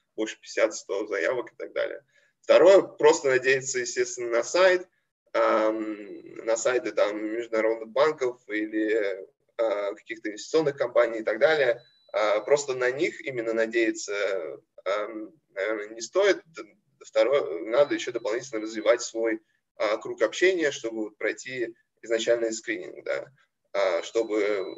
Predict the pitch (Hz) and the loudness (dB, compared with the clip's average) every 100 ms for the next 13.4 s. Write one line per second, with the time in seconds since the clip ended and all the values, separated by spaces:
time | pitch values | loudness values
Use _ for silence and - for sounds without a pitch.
0 | - _ 120 120 - 110 104 98 147 175 | -16 _ 2 2 0 -8 -8 -2 2 4
1 | 165 143 135 - - 113 107 110 110 107 | 4 4 4 0 -4 -4 0 0 -2 -6
2 | - _ - - - _ 113 - 113 - | -20 _ -20 -20 -20 _ -8 -2 -2 -2
3 | 95 98 - _ _ _ _ 117 107 110 | -8 -8 -12 _ _ _ _ -10 -2 -2
4 | - 147 139 123 120 - 110 - 113 113 | 2 0 0 -6 -8 -6 -6 0 2 2
5 | 123 127 110 110 - 92 127 156 143 123 | 2 2 0 -2 -4 -2 2 4 4 0
6 | - _ _ - 104 104 92 - - - | -6 _ _ -8 -4 -2 -2 -6 -12 -10
7 | - 113 113 127 123 110 107 107 123 113 | -2 0 2 0 -2 -2 -2 -2 -6 -4
8 | 98 95 92 _ _ 101 110 107 107 107 | -4 -6 -18 _ _ -8 -8 -8 -10 -8
9 | - 110 110 - 104 101 - _ _ _ | -4 -4 -4 -10 -16 -20 -20 _ _ _
10 | _ _ - 113 101 107 139 185 - 123 | _ _ -6 -4 -4 6 8 8 4 2
11 | 123 120 117 120 123 _ 117 117 113 107 | 2 2 4 4 0 _ -4 0 0 0
12 | 110 107 98 - 110 110 98 107 104 117 | -2 -2 -6 -6 -8 -8 -6 -6 -8 -10
13 | 147 180 160 135 | -2 0 0 -2